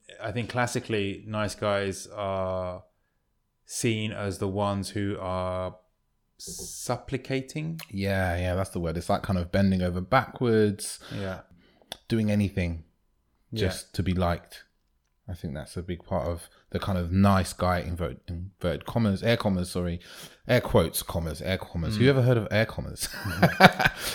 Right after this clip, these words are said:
Speaker 2: <laughs> Um,
Speaker 1: Um,
Speaker 2: air quotes is, you know, that thing you think of nice guys is, like, the guy who meets a girl in a bar and he's like, "Oh, do you want a drink?" He buys her a drink and then he gets her a chair and then he holds her coat and just kind of agrees with everything that she says. That kind of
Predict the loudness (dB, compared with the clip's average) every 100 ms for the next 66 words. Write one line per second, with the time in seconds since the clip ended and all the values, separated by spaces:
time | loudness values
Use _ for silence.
0 | 6 10 12 10 6 6 6 10 8 8
1 | 0 -8 -12 _ 2 2 0 -6 -2 2
2 | 4 2 2 2 4 4 2 0 -2 -2
3 | -6 -6 -2 -2 -2 -2 -2 -2 -4 -4
4 | -4 -8 -20 _ 4 8 10 8 8 6
5 | 4 2 -2 -2 0 2 2 4 6 6
6 | 6 4 2 0 0 0 4 8 6 6
7 | 2 2 0 0 0 0 0 -2 2 2
8 | 2 -2 -2 -4 -4 -4 0 2 4 4
9 | 2 0 -4 -6 -4 -2 0 -2 2 4
10 | 4 2 -2 -4 -2 -2 -2 2 2 2
11 | -2 -4 -4 -6 -8 -6 -2 -2 -2 -4
12 | -4 -2 -2 -4